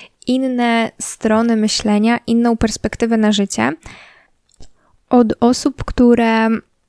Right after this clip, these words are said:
chcą wam udowodnić swoją rację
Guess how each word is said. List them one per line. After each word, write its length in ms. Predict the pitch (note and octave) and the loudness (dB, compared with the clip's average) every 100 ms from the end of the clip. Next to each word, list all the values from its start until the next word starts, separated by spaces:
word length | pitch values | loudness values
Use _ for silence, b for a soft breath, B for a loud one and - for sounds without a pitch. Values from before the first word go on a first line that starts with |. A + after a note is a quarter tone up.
| _ _ _ - | _ _ _ -12
chcą 360 | - A#3+ B3+ | -2 4 4
wam 180 | B3 A#3 | 4 2
udowodnić 600 | A3 A3+ A3+ A3+ A3+ A3+ | 2 4 4 4 2 -2
swoją 420 | - - G#3+ G#3 G#3 | -4 0 4 4 4
rację 520 | G#3 G3+ - A3+ | 4 0 0 2